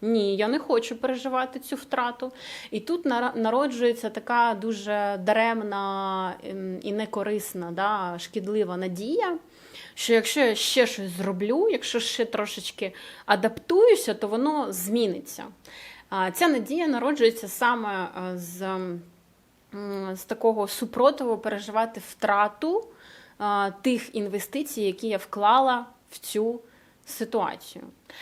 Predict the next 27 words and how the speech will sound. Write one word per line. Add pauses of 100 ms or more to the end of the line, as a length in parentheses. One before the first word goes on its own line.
(280)
І
от
якщо
ви
зараз
знаходитесь,
е, (360)
в
поді-,
в
чомусь
подібному,
якійсь
ситуації,
то
вам,
м,
може
бути
таке
завдання,
да,
така
вправа (520)
письмова.
Можете
виписати,